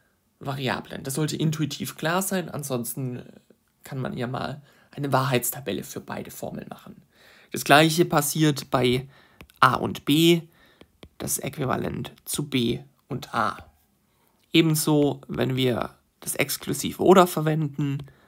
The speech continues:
auch da spielt die Reihenfolge keine Rolle. Und schließlich ist es auch egal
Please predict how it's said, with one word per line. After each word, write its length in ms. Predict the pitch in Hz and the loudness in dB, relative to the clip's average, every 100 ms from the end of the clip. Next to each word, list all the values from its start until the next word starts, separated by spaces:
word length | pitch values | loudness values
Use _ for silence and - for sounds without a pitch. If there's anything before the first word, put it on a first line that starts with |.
| - | -20
auch 200 | - 117 | -6 -6
da 380 | - - - - | 0 0 2 -2
spielt 340 | - - 165 151 | -6 -4 0 2
die 60 | |
Reihenfolge 580 | 135 - 135 - 143 139 | 2 0 -2 -2 -2 -2
keine 280 | 139 123 127 | -8 -6 -4
Rolle. 360 | 123 - - _ - _ _ _ _ _ _ _ _ _ _ | -4 -8 -12 _ -20 _ _ _ _ _ _ _ _ _ _
Und 140 | 160 | -4
schließlich 720 | 151 190 208 - 180 180 - - _ _ - | 2 4 4 6 4 4 -2 -16 _ _ -4
ist 120 | 151 | -2
es 180 | 139 - | 0 2
auch 200 | 127 151 | 2 0
egal 540 | 131 131 127 123 156 | 0 2 2 0 -4